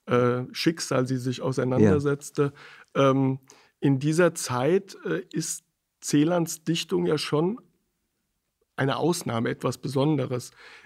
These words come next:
Speaker 1: Mei-, mich würde interessieren, äh, wie Sie denken, dass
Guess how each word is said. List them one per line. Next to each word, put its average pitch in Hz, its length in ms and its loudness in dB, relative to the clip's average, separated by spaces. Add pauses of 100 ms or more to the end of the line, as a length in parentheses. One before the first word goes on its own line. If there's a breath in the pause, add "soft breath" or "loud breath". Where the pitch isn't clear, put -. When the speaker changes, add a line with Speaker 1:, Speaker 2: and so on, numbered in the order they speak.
(100)
Speaker 1:
Mei-, 135 260 2
mich 165 240 0
würde 170 180 4
interessieren, 151 840 0 (260 loud breath)
äh, 143 160 2
wie 143 140 0
Sie 143 200 -2
denken, 143 540 2
dass 127 420 -2